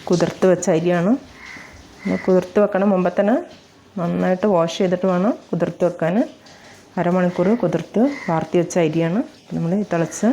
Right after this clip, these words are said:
വെള്ളത്തിലേക്ക്. ഇതിപ്പോൾ രണ്ട് കിലോൻ്റെ മന്തിയാണ് നമ്മൾ ഉണ്ടാക്കുന്നത്. അതിന് കണക്കായിട്ടുള്ള വെള്ളമാണ് എടുത്തത്.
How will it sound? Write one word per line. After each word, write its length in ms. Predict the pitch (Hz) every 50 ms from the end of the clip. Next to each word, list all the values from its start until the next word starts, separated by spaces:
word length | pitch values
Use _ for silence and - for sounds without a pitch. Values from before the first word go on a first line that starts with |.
| 311 - - - - - - - - - - - - - - - - - - - - - - - - - - - - -
വെള്ളത്തിലേക്ക്. 600 | 170 170 160 - - 143 135 143 - - - - - - - - - - - - - - - - - - - - - - - - - - - - - - - - - - - - - - - - - - - - - - - - - - - - - - - - - - - - - - - - -
ഇതിപ്പോൾ 340 | - 175 - - 175 190 233 262 254 - - - - - - - - - - - - - - - - - - - - - - - - - - - - - 214
രണ്ട് 220 | 185 180 175 175 190 190
കിലോൻ്റെ 320 | 202 196 190 190 185 208 220 208
മന്തിയാണ് 500 | 180 170 160 156 170 170 170 175 185 226 285 294 - - -
നമ്മൾ 160 | 202 175 170 170
ഉണ്ടാക്കുന്നത്. 540 | 170 160 156 160 160 - 170 175 170 175 214 247 262 254 - -
അതിന് 200 | - 175 175 190 208
കണക്കായിട്ടുള്ള 460 | 196 175 180 - 180 180 180 196 190 190
വെള്ളമാണ് 320 | 175 170 170 180 180 185 180
എടുത്തത്. 360 | 170 165 - - 180 175 190